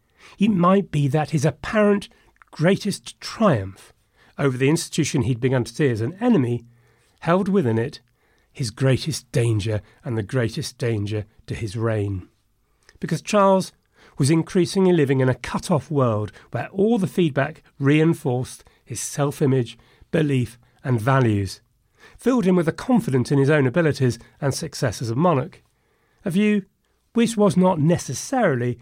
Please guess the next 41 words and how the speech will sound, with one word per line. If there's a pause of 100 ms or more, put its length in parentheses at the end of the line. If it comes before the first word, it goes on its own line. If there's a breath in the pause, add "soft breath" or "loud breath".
(180 soft breath)
shared
by
his
subjects, (760)
or
at
very
least, (640)
a
set
of
values
and
policies (360 soft breath)
that
needed
to
be
properly
communicated
to
his
subjects. (680)
When
the
crisis
came, (380 soft breath)
it
would
test
the
strength
of
the
castle
that
he'd
built
in
the
air.